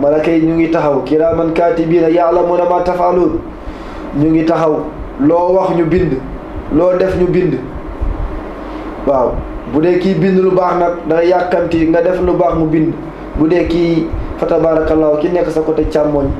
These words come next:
boo, boo, boo defee lu bon wala nga wax lu ñaaw, fa tabarakallahu, mu may la ab diir ngir nga mën a tuubaat dellu sa borom. Kon mbokk yi,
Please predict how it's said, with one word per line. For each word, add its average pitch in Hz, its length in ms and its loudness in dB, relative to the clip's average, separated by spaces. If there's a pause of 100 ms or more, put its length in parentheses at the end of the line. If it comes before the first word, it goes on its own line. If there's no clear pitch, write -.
(580)
boo, 156 380 2
boo, 160 180 2
boo 160 180 2
defee 160 320 0
lu 151 140 2
bon 143 220 0
wala 151 200 2
nga 147 120 2
wax 151 140 2
lu 143 200 -2
ñaaw, 135 220 2 (420)
fa 151 80 0
tabarakallahu, 143 880 2
mu 143 160 0
may 143 160 2
la 135 140 0
ab 131 160 -4
diir 156 280 2 (600)
ngir 151 180 2
nga 147 120 2
mën 143 140 0
a - 100 -2
tuubaat 131 320 0
dellu 127 200 0
sa 123 140 -4
borom. 117 300 0 (360)
Kon 147 220 0
mbokk 147 240 -2
yi, 127 160 -2